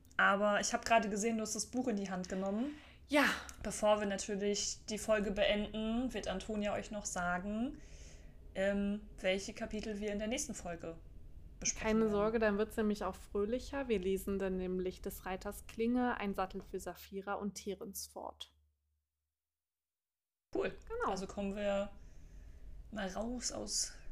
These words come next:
Speaker 1: Kavahal
Speaker 2: Ja,
Speaker 1: und den
Speaker 2: endlich.
Speaker 1: Buckel und, äh, entdecken neue Gefilde.
Speaker 2: Wir können unseren Horizont
Speaker 1: Ja, mal
Speaker 2: erweitern.
Speaker 1: gucken, was
Speaker 2: Vor allem Aragorn kann
Speaker 1: Mhm.
Speaker 2: seinen Horizont erweitern. Ich glaub, das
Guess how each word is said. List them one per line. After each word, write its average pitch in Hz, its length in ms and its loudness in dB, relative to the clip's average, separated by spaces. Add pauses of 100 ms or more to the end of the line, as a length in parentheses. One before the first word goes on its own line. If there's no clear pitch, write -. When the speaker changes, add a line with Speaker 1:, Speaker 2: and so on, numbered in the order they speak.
(200)
Speaker 1:
Kavahal 202 580 2
Speaker 2:
Ja, 202 60 -2
Speaker 1:
und 196 100 -2
den 190 100 -4
Speaker 2:
endlich. 202 100 -2 (100)
Speaker 1:
Buckel 202 280 -6
und, - 800 -6
äh, 220 420 -8
entdecken 202 520 -2
neue 196 280 -4
Gefilde. 220 340 -4
Speaker 2:
Wir 220 60 -4
können 220 160 4
unseren 208 340 2
Horizont 208 480 0
Speaker 1:
Ja, 220 120 4
mal 202 160 4
Speaker 2:
erweitern. 208 160 2
Speaker 1:
gucken, 202 220 4
was - 280 4 (160)
Speaker 2:
Vor - 200 -2
allem 202 160 -2
Aragorn 208 560 2
kann 277 240 10
Speaker 1:
Mhm. 220 40 10
Speaker 2:
seinen 240 220 6
Horizont 202 480 -2
erweitern. 190 580 -2
Ich 190 120 -12
glaub, - 180 -8
das - 320 -8